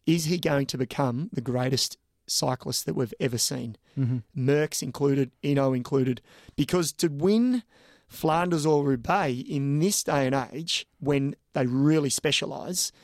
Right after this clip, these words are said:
Speaker 1: is almost harder. It is harder.
Speaker 2: Yeah.
Speaker 1: It's, it's definitely
Speaker 2: Mm-hmm.
Speaker 1: harder. You know, you can't, you can't get a Tour rider going up against the likes of,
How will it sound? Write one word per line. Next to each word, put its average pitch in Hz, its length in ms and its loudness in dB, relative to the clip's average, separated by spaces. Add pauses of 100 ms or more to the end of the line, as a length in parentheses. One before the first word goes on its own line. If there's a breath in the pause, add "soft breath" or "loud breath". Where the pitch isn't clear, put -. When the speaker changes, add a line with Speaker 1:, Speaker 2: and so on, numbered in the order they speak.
(120 soft breath)
Speaker 1:
is 139 120 0
almost 165 360 0
harder. 135 380 -4 (500 soft breath)
It 160 120 2
is 220 120 0
harder. 143 300 -6 (140)
Speaker 2:
Yeah. 147 100 2
Speaker 1:
It's, - 120 -4
it's - 200 0
definitely 156 380 2
Speaker 2:
Mm-hmm. 143 100 0
Speaker 1:
harder. 160 220 -6 (460 soft breath)
You 151 120 2
know, 143 80 2
you 160 180 0
can't, 185 400 0
you 160 100 -4
can't 214 240 0
get 190 100 0
a 151 40 -4
Tour 165 340 2
rider 135 300 2
going 139 280 2
up 143 200 0
against 139 300 0
the 143 60 -2
likes 135 380 0
of, 131 260 -4